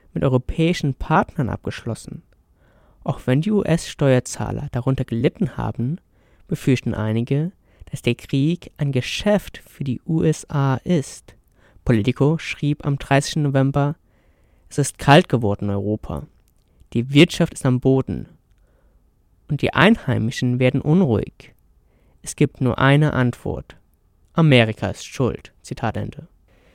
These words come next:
Der Vorsitzende des französischen Instituts für internationale Beziehungen stellte fest, dass die U S A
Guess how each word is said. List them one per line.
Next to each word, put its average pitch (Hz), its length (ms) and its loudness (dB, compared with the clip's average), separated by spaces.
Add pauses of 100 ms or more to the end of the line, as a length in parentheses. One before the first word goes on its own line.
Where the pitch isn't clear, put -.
(220)
Der 156 80 4
Vorsitzende - 800 2
des - 140 -12
französischen 170 640 0
Instituts - 840 -4
für - 200 -8
internationale 127 640 0
Beziehungen 117 800 0
stellte 113 320 -4
fest, - 500 -4 (580)
dass 147 140 0
die - 140 4
U 247 120 4
S - 180 -4
A 143 400 2